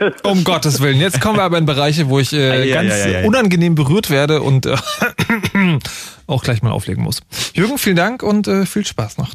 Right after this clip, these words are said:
Speaker 2: Tschüss. So, ähm, jetzt sind wir beim Generalschlüssel, Biometrie, Türen. Was fehlt denn noch?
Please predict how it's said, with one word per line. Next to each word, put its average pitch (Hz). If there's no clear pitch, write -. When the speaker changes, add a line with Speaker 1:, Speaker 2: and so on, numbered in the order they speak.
Speaker 2:
Tschüss. 220
So, 143
ähm, 180
jetzt 180
sind 190
wir 185
beim 160
Generalschlüssel, 175
Biometrie, 175
Türen. 185
Was -
fehlt -
denn 220
noch? 110